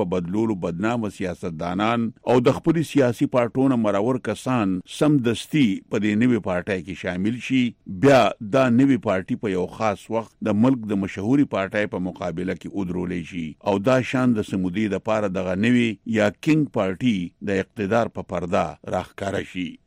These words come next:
مضمون زیاتوي چې د وزیر اعظم نواز شریف پاکستان مسلم لیگ نون د اکثریتي ووټ په ذریعه په کال دوه زره دیارلسم کې په اقتدار کې راغلی ده. د میا نواز شریف د اقتدار نه د لرې کولو دپاره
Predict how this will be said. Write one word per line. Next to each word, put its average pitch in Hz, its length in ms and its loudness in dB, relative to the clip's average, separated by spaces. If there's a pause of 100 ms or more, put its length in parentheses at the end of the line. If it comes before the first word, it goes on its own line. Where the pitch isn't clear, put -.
(140)
مضمون 147 360 6 (100)
زیاتوي 160 340 6
چې 139 200 4
د 123 100 6
وزیر 113 320 2
اعظم 139 320 4
نواز 107 320 2
شریف 117 260 0 (140)
پاکستان 117 680 -2
مسلم 95 480 -4
لیگ 110 180 0 (220)
نون 120 260 6 (240)
د 110 160 2
اکثریتي 120 640 0
ووټ 143 300 4
په 117 160 -2
ذریعه 113 320 0
په 113 160 -6
کال 110 260 0
دوه 117 160 0
زره 110 220 -2
دیارلسم 92 560 -2
کې 107 200 -10
په 90 180 -6
اقتدار 92 580 -4
کې 85 420 -6
راغلی 98 400 2
ده. 85 100 0 (380)
د 107 140 4
میا 139 120 8 (120)
نواز 123 320 2
شریف 123 320 2
د 120 180 -2
اقتدار 120 540 2
نه 120 100 0
د 101 140 0
لرې 90 260 -4
کولو 113 240 0
دپاره 113 400 -4